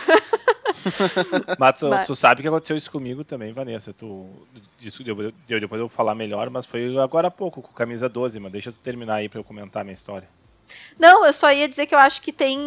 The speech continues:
Speaker 1: tem mecânicas que propiciam mais. Claro que os jogos euro aí, como vocês falaram, né, anteriormente, eles são jogos que têm essa característica de serem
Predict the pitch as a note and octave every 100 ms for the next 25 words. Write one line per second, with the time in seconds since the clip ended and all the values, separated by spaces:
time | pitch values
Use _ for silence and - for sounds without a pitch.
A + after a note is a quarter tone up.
0 | C#4 B3+ A#3+ A#3+ B3+ B3+ C4 - B3+ A#3+
1 | B3+ D#4+ D4+ D4+ - D#4 - C4 - -
2 | - A#3 C4+ D#4+ B3 F#3 G3+ - B3 A#3
3 | A#3+ G#3+ G3+ F#3+ F#3+ G#3 G3+ F3+ G#3+ G3
4 | F#3 - G#3 F#3+ F#3 G3+ - G3+ F#3 F3
5 | G3+ F#3 F#3 G3 G3 F#3 F3 G3 G#3+ A3
6 | - G#3 A3 F#3 F3+ A3 - A3 G3 G3+
7 | A3+ G#3+ G#3 - A3+ G3 - G#3+ G#3 -
8 | F3+ F#3 G#3